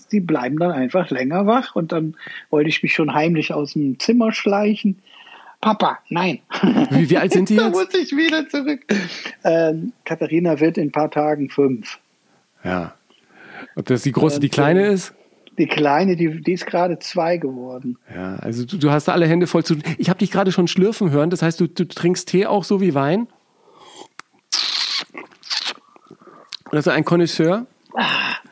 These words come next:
Speaker 1: ja, beim Tee ist es wohl eher die Temperatur.
Speaker 2: <laughs> Ja.
Speaker 1: Ich hab aber gleichzeitig auch noch ein Glas Wein.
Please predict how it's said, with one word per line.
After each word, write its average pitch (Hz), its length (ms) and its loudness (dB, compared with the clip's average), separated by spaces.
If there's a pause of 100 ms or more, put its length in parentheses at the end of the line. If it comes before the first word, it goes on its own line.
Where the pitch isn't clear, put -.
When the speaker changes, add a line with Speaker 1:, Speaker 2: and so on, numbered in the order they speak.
(460)
Speaker 1:
ja, 160 160 2
beim 170 260 0
Tee 180 240 2
ist 175 100 0
es 170 180 -2
wohl 170 140 2
eher 156 200 2
die 151 140 0
Temperatur. 170 840 -2
Speaker 2:
<laughs> - 40 -20 (260)
Ja. 202 100 0 (100)
Speaker 1:
Ich - 180 -2
hab 220 100 2
aber 170 200 2
gleichzeitig 196 680 0
auch 185 220 -2
noch 190 320 -4
ein 165 100 -10
Glas 185 420 -2
Wein. 160 340 -2